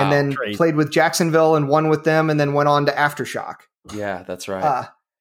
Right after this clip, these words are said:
Speaker 1: and so I didn't get that gun from Kenny. I wasn't smart enough to collect jerseys back in the day. I wasn't
Speaker 3: Yeah.
Speaker 1: smart enough to get cool guns from people back in the day. I've had to, uh, buy them all from people that wanted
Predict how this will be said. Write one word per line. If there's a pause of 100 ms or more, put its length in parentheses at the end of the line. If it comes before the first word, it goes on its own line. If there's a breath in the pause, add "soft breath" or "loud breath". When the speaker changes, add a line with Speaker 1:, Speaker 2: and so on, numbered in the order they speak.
(200)
Speaker 1:
and
so
I
didn't
get
that
gun
from
Kenny.
I
wasn't
smart
enough
to
collect
jerseys
back
in
the
day.
I
wasn't
Speaker 3:
Yeah.
Speaker 1:
smart
enough
to
get
cool
guns
from
people
back
in
the
day. (340 loud breath)
I've
had
to,
uh,
buy
them
all
from
people
that
wanted